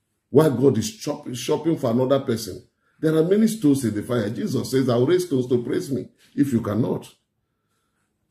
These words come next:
He now had it and he shouted,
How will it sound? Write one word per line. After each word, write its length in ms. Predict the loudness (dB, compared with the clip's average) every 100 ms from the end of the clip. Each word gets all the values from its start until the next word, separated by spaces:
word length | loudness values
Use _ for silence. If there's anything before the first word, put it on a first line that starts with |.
| _
He 160 | 2
now 180 | 4 4
had 320 | 2 0 0 -2
it 180 | -4 -6 -14 _ _ _ -4
and 180 | 0 0
he 80 |
shouted, 720 | 0 -2 -4 -4 -6 -10 -12